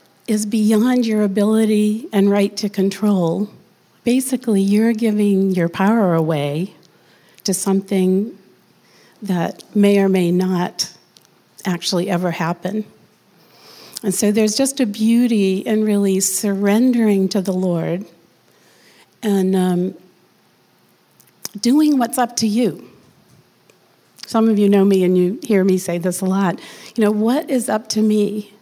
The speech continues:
So when, you know, just coming back from, um, some time with Youth with a Mission in Cape Town, one of the master's candidates talked about, you know, we hear a lot of the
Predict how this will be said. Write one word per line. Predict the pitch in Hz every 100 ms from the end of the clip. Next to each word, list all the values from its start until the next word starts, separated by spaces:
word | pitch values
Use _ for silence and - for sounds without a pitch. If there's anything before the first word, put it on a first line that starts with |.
| _ _ - - -
So | - 254
when, | 226 240
you | 247
know, | 233 220 214 214 - -
just | 247 240
coming | 262 226 226
back | 190 202 -
from, | - - 190 180 175 190
um, | 226 180 170 170 - _ _ _ _ _ -
some | - 190
time | 185 202 202
with | 196 180
Youth | 196 196 202
with | 190
a |
Mission | 190 190 202 190
in | 180 180
Cape | 175 208 -
Town, | 190 170 170 196 190 - _ - - _ _ _ _ _ - _ _ _ _ _ _ -
one | 233 233
of | 233 214
the | 202
master's | 196 190 202 214 202
candidates | 208 190 190 175 175 -
talked | - 196 - -
about, | 196 196 175 175 -
you | 233
know, | 202
we | 190 214
hear | 254
a | 233
lot | 220 214
of | 220 190
the | 180